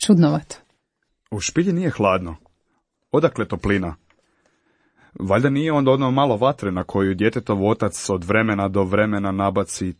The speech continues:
Speaker 2: tanko, suho granje. Ondje su,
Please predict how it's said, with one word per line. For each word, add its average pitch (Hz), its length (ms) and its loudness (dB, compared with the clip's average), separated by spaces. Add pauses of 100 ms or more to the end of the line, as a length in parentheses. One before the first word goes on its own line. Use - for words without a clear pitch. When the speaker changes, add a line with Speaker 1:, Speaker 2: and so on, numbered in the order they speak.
Speaker 2:
tanko, 101 500 -2
suho 92 400 -2
granje. 87 440 -2 (920)
Ondje 165 260 4
su, 107 360 2